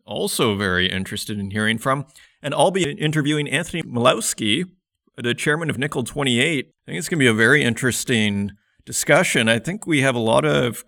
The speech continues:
overlapping interests just on the geopolitics, commodities,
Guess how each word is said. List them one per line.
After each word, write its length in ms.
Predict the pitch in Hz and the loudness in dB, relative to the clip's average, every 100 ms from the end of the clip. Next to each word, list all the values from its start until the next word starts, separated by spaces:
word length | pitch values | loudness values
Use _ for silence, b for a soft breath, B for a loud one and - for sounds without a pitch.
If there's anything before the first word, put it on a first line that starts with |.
| - | -8
overlapping 920 | 160 170 147 120 131 143 143 120 110 | -4 0 4 6 4 2 0 0 0
interests 680 | - 135 151 135 104 - - | -2 -4 -4 -2 -2 -2 -4
just 280 | 156 - 180 | -6 -8 -6
on 300 | 139 104 107 | -6 -6 -6
the 80 | |
geopolitics, 1120 | 107 - 131 139 - 113 123 135 - 127 - - | -8 -4 -2 -2 -2 -2 0 -2 -4 -4 -6 -8
commodities, 1040 | - 113 113 120 113 113 113 113 - - | -4 -2 0 2 2 2 2 0 -2 -6